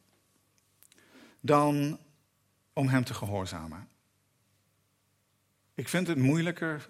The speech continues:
om God te vertrouwen dan om hem te gehoorzamen. Want de wil van God,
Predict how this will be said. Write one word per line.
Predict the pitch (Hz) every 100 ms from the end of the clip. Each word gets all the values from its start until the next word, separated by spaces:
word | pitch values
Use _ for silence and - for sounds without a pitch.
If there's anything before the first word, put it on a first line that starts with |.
| - -
om | 117
God | 117 - 113 -
te | - 113
vertrouwen | 107 98 139 135 160 165 185 - _ _ _ _ _ _ _ _ _ _ _ _ _ -
dan | 127
om | 120 113
hem | 113 113
te | 113 117 95
gehoorzamen. | - 101 123 127 101 90 80 90 - _ _ _ _ _ _ _ _ _ _ _ _ _ _ _ -
Want | 120
de | 131
wil | 180 220
van | 143 117
God, | - 135 123 -